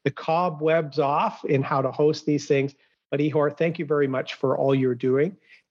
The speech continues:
And if anyone listening, if you have, uh, a question, or if you want to know how to support some of the great causes that Ihor outlined, send me a note through social media, through email. And also, if you have any ideas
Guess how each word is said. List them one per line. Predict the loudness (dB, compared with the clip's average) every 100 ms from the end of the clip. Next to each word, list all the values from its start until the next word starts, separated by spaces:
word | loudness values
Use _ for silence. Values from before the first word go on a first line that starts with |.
| 0
And | 2
if | 0 -2 _ _ _ -2
anyone | 0 0 0
listening, | 0 0 -2 -2 -2
if | -2 0
you | 0
have, | 0 0 0 -2 _ _ _ _
uh, | -6 -6 -6
a |
question, | -8 -2 -2 0 -2 -2
or | 0 -2
if | 0
you | 0
want | 2 2
to | 2
know | 0
how | 0 -2
to | -2
support | -2 -6 0 0 0
some | -2
of | 0
the |
great | 0 0 0 0
causes | -2 0 2 0 -2 -12 _ _ _
that | -2 -2 -4 -2
Ihor | -2 0 0 2 0 0
outlined, | -2 0 0 0 -2 -6 _ _
send | -6 -2 0 0
me | 0
a |
note | 2 0 -2
through | -4
social | -2 -2 0 0
media, | 0 2 2
through | 0 -2 0
email. | 0 2 0 -2 -6 -20 -20 _
And | -4
also, | -2 0 -2
if | 0
you | 0
have | 0
any | 0
ideas | 0 0 2 0 0